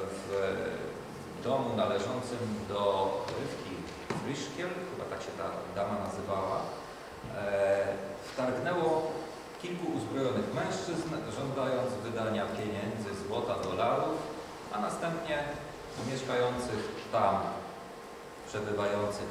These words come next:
ale jeszcze nie śpiących, mimo późnej pory, e, obywateli polskich narodowości, e, żydowskiej czy wyznania mojżeszowego, e, zaczęli do nich strzelać.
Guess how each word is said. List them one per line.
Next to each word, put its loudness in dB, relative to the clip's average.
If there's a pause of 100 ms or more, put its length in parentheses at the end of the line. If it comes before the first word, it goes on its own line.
ale 4
jeszcze 0
nie -2
śpiących, -2 (100)
mimo -4 (100)
późnej -2
pory, 2
e, 2 (2250)
obywateli 2
polskich 0
narodowości, 0 (580)
e, -4
żydowskiej 0
czy -6 (140)
wyznania 0
mojżeszowego, 0 (880)
e, -4
zaczęli 2
do 0
nich 0
strzelać. -4